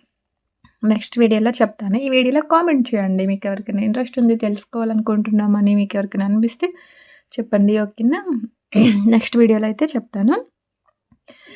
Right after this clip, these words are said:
అట్లా అనమాట. మా పెళ్ళప్పుడు కూడా చాలా,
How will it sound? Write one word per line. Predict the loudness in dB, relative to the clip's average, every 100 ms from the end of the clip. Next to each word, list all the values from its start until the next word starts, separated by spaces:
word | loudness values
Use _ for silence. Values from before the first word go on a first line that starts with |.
| -20 -20 -2
అట్లా | -2 2 2
అనమాట. | 2 2 -2 -2 -6 -6 _ -8 2
మా | 4 4
పెళ్ళప్పుడు | 4 2 0 -2
కూడా | -2 -2
చాలా, | -2 -2 0 -2